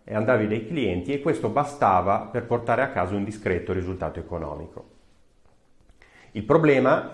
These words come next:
è che per un agente questo non basta più. Hai l'ufficio da mantenere, i sinistri da gestire, i collaboratori da far crescere, i dipendenti da pagare. Insomma,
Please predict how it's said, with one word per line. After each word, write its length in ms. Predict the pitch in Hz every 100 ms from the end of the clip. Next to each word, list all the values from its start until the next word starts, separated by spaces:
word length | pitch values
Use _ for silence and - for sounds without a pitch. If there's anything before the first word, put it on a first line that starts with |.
| - -
è 140 | 104
che 80 | 92
per 160 | 107
un 120 | 113 165
agente 580 | 127 95 92 95 127
questo 280 | 120 107 -
non 140 | 117 85
basta 280 | 92 -
più. 420 | - 123 - - - _ _ - - -
Hai 160 | - 92
l'ufficio 400 | 87 98 - 90
da 80 | 82
mantenere, 960 | 85 85 95 123 123 123 127 127 - - -
i 100 | 107
sinistri 460 | 101 95 92 90
da 120 | 87 90
gestire, 840 | 87 87 - 123 120 117 120 - - - -
i 120 | -
collaboratori 800 | - 123 104 104 101 98 104 95
da 100 | 92
far 260 | - 92 -
crescere, 840 | 127 127 123 - 117 113 - - - _
i 80 | -
dipendenti 560 | 147 151 131 107 101 107
da 100 | 90
pagare. 640 | 90 87 82 80 87 90 - - - - -
Insomma, 760 | 113 101 123 95 87 85 -